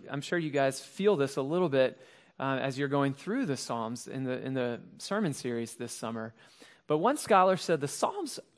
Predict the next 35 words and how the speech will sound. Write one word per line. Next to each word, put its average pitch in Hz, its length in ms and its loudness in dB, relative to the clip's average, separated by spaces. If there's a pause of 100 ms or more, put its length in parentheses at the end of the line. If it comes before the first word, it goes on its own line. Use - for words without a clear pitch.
(160)
kind 277 260 0
of 330 100 -4
feel 208 420 4
like, 143 400 6 (680)
kind 277 140 0
of 359 80 -6
feel 233 140 6
like 170 140 8
Hershey 190 360 0
Kisses. 131 600 -2 (440)
They're 160 120 4
like 170 200 6
these 175 360 2 (320)
really 208 300 6
sweet 196 360 0
little 156 260 4
individually 165 680 2
wrapped 151 400 2
things 160 640 0
that 170 160 0
you 175 100 -6
can 170 140 -4
just 175 200 -4
kind 180 160 -2
of 175 80 -6
plop - 280 6
one 165 160 2
in 139 280 4
and, 123 220 -4 (300)
and 135 120 -2
go 143 140 4
on 139 160 4
about 123 280 0
your 131 60 -6
business. 113 520 -6